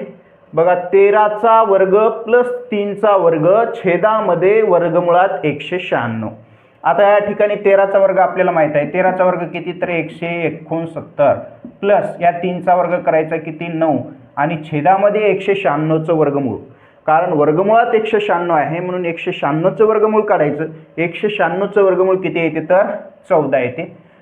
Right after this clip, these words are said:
मग आता या ठिकाणी जे आहे, या ठिकाणी काय करायचं? एकशे एकोणसत्तर प्लस नऊ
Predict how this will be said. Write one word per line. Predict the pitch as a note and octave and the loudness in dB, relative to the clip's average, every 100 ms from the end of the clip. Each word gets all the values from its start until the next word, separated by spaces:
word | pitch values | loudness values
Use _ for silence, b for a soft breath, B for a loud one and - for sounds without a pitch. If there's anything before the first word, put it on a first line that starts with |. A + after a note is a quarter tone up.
| - | -4
मग | E3+ | 0
आता | A3+ A3 G3+ | 2 2 4
या | F3+ G3+ | 4 2
ठिकाणी | G3+ G#3 G#3+ G#3+ | 0 0 0 0
जे | G3 | 0
आहे, | G3 D#3 E3+ G3+ G3+ - - - _ _ _ - | 0 0 0 -2 -4 -12 -16 -20 _ _ _ -4
या | E3+ F#3 F#3+ F#3 - - - - | 0 2 2 0 -6 -18 -18 -12
ठिकाणी | E3 F#3+ F#3+ | -2 0 2
काय | F#3+ F#3+ | 2 2
करायचं? | F#3+ F#3 F#3 G3 | 4 2 2 0
एकशे | G3+ G3 F#3+ G3+ G3+ - A3 A#3+ A#3+ - - _ _ _ - | -2 0 0 0 -2 0 2 2 -2 -14 -20 _ _ _ -6
एकोणसत्तर | F3 F3 A3+ A#3 A#3 - A#3 | -6 -2 0 2 0 0 0
प्लस | - A3 G#3 | 0 0 0
नऊ | G3+ D#3+ D3+ | 0 0 0